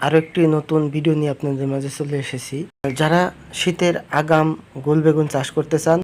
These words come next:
তাদের জন্যই আসলে এটি একটি কমন ভিডিও। কারণ শীতে আমরা যে গোল বেগুন চাষ করে থাকি, এটির সময়কাল থাকে খুবই কম।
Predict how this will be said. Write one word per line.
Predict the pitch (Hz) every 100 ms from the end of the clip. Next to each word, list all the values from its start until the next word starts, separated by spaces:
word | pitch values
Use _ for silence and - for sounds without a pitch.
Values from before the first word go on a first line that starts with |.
| -
তাদের | 147 160
জন্যই | 165 165 165 160 -
আসলে | - - 151 156
এটি | 156 160 151
একটি | - 131 -
কমন | 143 147 143 147
ভিডিও। | 143 147 143 160 - -
কারণ | 151 165 175 185 - - -
শীতে | - 175 170 175 156
আমরা | 147 147 160
যে | 156 160
গোল | 147 160 160 151 -
বেগুন | 156 156
চাষ | 147 156 -
করে | 156 151
থাকি, | 160 160 170 165 -
এটির | 143 160 156
সময়কাল | 156 156 160 160 139 131
থাকে | 147 147 156
খুবই | - 135 143
কম। | 143 135